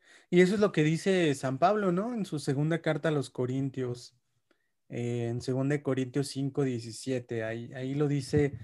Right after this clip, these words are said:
lo dice claramente San Pablo. Para los que nos están escuchando y tengan su Biblia, este versículo yo creo que, mm, todo seguidor de Jesús lo debe tener subrayado en su Biblia, enmarcado, ¿no? Dice, "Porque si alguno vive en Cristo es una nueva creación,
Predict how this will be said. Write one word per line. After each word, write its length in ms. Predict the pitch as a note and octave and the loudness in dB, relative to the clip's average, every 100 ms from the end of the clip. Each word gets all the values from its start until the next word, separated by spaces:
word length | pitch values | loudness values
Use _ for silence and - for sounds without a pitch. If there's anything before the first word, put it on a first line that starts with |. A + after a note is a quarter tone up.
| - _ - | -18 _ -4
lo 140 | C#3 | 2
dice 260 | C3+ C#3+ E3 | 2 2 0
claramente 540 | D3+ D#3 D#3 D3+ D#3 | 2 2 0 -2 -2
San 200 | D3 B2 A#2+ | -2 -2 0
Pablo. 340 | D3+ D3+ C3+ | 2 2 2
Para 180 | C3+ C3 | 2 0
los 180 | B2+ - | -2 0
que 80 | C#3+ | 0
nos 100 | C#3 | 2
están 200 | D#3+ F3 | 2 0
escuchando 480 | F#3 D3+ D3+ D#3+ E3 | 0 -4 -2 0 0
y 60 | |
tengan 340 | D#3 D3+ D#3 D#3 | 0 -2 -2 -4
su 160 | B2 | -6
Biblia, 580 | B2+ C#3+ C3 C3 D3 - _ _ _ _ _ | -4 -4 -2 -2 -2 -6 _ _ _ _ _
este 420 | F3 G#3+ - B3 G3 | 2 2 0 -2 2
versículo 800 | D#3+ C#3+ F3 D#3+ G3+ G#3 F#3+ D#3 | 2 2 -4 0 2 4 4 4
yo 220 | D3+ D3 | 2 2
creo 180 | E3+ - | 0 2
que, 380 | E3 C3 A#2+ - _ _ _ - | 0 0 -2 -10 _ _ _ -14
mm, 140 | C#3+ - C#3+ - | -14 -14 -8 4
todo 280 | D3+ E3+ | 6 6
seguidor 400 | E3 D3+ C#3+ C#3 | 4 2 2 2
de 80 | E3 | 2
Jesús 340 | - C#3+ D3+ D3+ | 2 0 0 2
lo 100 | E3 | 6
debe 200 | D#3+ D#3+ | 6 4
tener 300 | D#3 D3+ D3 | 2 2 0
subrayado 680 | E3+ D3 C3+ B2+ C#3 D3+ | 0 0 0 2 2 2
en 80 | D3+ | 0
su 180 | - B2 | -4 -6
Biblia, 560 | C3 C#3+ C#3+ C#3+ C#3 C#3 | -4 -2 0 0 0 0
enmarcado, 800 | C3 B2 C3 - C#3+ C#3 C3+ C#3 | -2 -4 -6 -2 -2 0 -2 -4
¿no? 340 | C#3+ A3+ D#4+ _ _ _ _ _ D#3 | -4 -4 -6 _ _ _ _ _ 0
Dice, 240 | D#3 E3 | 2 4
"Porque 300 | D#3+ D3 E3 | 2 0 0
si 120 | D3 | 2
alguno 340 | D#3 D#3 F#3 F#3+ | 2 4 4 4
vive 220 | F#3 F3+ | 2 2
en 100 | D#3 | 0
Cristo 340 | D#3+ D#3+ - | 0 0 0
es 100 | D#3+ | 0
una 180 | D#3+ D#3+ | 0 2
nueva 280 | D#3 D#3 D#3 | 2 0 2
creación, 680 | D3+ A#2+ B2 E3+ G#3+ B3+ | 0 0 0 0 0 -2